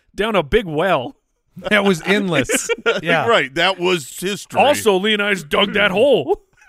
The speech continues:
Speaker 2: This is where the draft is changing.
Speaker 3: Okay.
Speaker 2: Because, uh, Leonidas would have been my next pick.
Speaker 3: Mm-hmm.
Speaker 2: But,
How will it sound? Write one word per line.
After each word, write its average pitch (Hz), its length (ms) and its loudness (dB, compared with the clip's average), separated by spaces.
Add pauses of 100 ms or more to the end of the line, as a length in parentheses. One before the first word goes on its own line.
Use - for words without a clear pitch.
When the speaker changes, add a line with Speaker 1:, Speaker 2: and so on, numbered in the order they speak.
(1800)
Speaker 2:
This 208 180 0
is 220 100 -4
where 214 120 2
the 175 100 -6
draft 139 360 -2
is 120 80 -12
changing. 87 480 -18
Speaker 3:
Okay. 101 280 -14 (1200)
Speaker 2:
Because, 147 600 -2 (100)
uh, 131 340 -4 (160)
Leonidas 165 500 -4
would 156 80 -4
have 151 60 -6
been 147 120 -8
my 147 100 -8
next 143 180 -12
pick. 131 300 -10
Speaker 3:
Mm-hmm. 101 180 -16 (1300)
Speaker 2:
But, 190 440 2